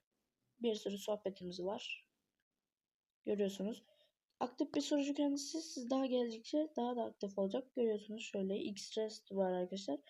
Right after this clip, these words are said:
X-Rest'i biliyorsunuz. E, gelebilirsiniz. Minecraftçılar bu sunucuya gelsin derim bence. E, bütün Minecraftçıları bu sunucuya bekliyorum. Neyse arkadaşlar.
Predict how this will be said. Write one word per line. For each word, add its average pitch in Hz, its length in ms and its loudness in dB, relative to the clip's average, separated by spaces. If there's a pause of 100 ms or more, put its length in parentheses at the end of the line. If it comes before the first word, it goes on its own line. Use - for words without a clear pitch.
(320)
X-Rest'i 220 680 -2
biliyorsunuz. 233 720 -2 (280)
E, 190 220 2
gelebilirsiniz. 233 680 0
Minecraftçılar 226 840 0
bu 220 60 -6
sunucuya 202 380 -2
gelsin 196 440 0
derim 180 240 -2
bence. 180 320 -2 (800)
E, 202 140 6
bütün 240 200 4
Minecraftçıları 202 760 2
bu 214 60 -6
sunucuya 202 460 0
bekliyorum. 180 420 2 (200)
Neyse 220 280 0
arkadaşlar. 202 640 -2